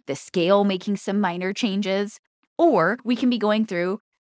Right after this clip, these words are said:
thinking, "Screw it, I'll start over in the new year. I always gain weight. It's impossible to lose weight over the holidays." And sometimes we even have thoughts like, "I can barely maintain, let alone lose." So we can have a lot of drama.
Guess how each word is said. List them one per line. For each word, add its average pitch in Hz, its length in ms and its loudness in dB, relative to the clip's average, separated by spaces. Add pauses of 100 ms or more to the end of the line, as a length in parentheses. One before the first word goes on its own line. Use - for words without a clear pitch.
(140)
thinking, 180 440 0
"Screw 294 320 0
it, 269 160 0
I'll 240 80 4
start 196 240 0
over 185 180 2
in 185 120 2
the 185 60 -2
new 165 160 -2
year. 147 460 -2
I 185 160 0
always 185 300 -2
gain 196 260 -4
weight. 160 460 -4
It's - 280 -8
impossible 214 600 -2
to 277 120 -8
lose 202 300 -4
weight 190 140 -2
over 185 160 0
the 185 60 0
holidays." 175 640 0
And 220 100 -2
sometimes 403 340 -4
we 294 60 -2
even 226 200 -2
have 185 200 -2
thoughts - 300 -2
like, 165 220 -2
"I 175 120 -2
can 196 220 -6
barely 170 340 -4
maintain, 160 840 -6
let 165 200 -4
alone 151 320 -2
lose." 135 680 -6 (100)
So 196 460 0 (160)
we 233 140 -6
can 269 160 -2
have 466 180 0
a 392 60 0
lot 254 140 2
of 190 100 -4
drama. 147 600 -4